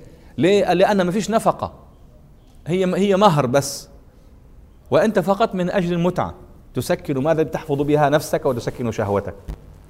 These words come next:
أما هي تخ-، تخدم ماذا؟ سي-، طبعًا سيدها لا يطأها. ليه لا يطأها؟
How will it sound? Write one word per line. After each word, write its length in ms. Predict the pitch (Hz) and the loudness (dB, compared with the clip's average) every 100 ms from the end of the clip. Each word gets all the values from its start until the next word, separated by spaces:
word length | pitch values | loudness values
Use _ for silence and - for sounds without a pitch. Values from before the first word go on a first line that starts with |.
| - - - - - | -20 -20 -20 -12 -2
أما 240 | 123 147 | 0 2
هي 220 | 156 196 185 | 2 2 2
تخ-، 200 | 180 - | 0 2
تخدم 400 | 202 147 147 135 | 2 2 0 2
ماذا؟ 200 | 165 156 | 2 2
سي-، 200 | 147 127 | 0 0
طبعًا 300 | 156 117 107 | 0 0 -4
سيدها 420 | 110 107 143 123 | -6 -6 -4 -4
لا 120 | 131 | -2
يطأها. 520 | 127 117 165 110 82 - - - - - - | -2 -2 -2 -2 -6 -18 -20 -20 -20 -16 -4
ليه 280 | 110 170 160 | 2 4 4
لا 160 | 135 | 4
يطأها؟ 580 | 123 120 127 120 117 120 | 2 2 0 0 0 -4